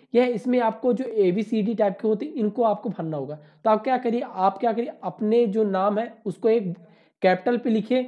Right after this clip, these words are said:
तो फिलहाल मैं चलिए आपको फिल करके दिखाता हूँ। तो मैंने कैपिटल में फिल करा, फिर एक स्मॉल में अपना नाम डालता हूँ, ठीक है। इसके बाद अपना मोबाइल नंबर के आप फोर डिजिट डाल दो, ठीक है ना, कितने, फोर डिजिट आप डाल दो,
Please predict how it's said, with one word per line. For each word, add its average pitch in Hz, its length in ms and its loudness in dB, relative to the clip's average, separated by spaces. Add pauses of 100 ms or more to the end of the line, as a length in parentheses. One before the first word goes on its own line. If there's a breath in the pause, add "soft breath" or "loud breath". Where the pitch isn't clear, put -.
(200)
तो 208 60 0
फिलहाल 214 300 6
मैं 220 120 0
चलिए 220 220 2
आपको 220 260 2
फिल 220 200 -2
करके 220 240 -2
दिखाता 180 400 2
हूँ। 220 100 -2 (380 loud breath)
तो 202 60 4
मैंने 202 300 4
कैपिटल 214 340 2
में 233 100 2
फिल 220 180 0
करा, 214 280 2
फिर 226 180 0
एक 214 160 0
स्मॉल 196 360 2
में 214 120 0
अपना 202 220 0
नाम 190 220 2
डालता 175 300 2
हूँ, 196 200 -2 (480)
ठीक 226 160 -4
है। 277 160 -2 (360 soft breath)
इसके 226 280 0
बाद 262 220 2
अपना 254 200 0
मोबाइल 214 300 6
नंबर 226 260 2
के 220 160 -2
आप 214 280 0
फोर 220 160 8
डिजिट 185 260 0
डाल 151 240 4
दो, 147 180 -4 (220)
ठीक 226 140 -6
है 254 60 0
ना, 262 140 -6 (580)
कितने, 196 220 -6
फोर 220 240 2
डिजिट 196 300 0
आप 190 120 2
डाल 143 180 -2
दो, 143 180 -8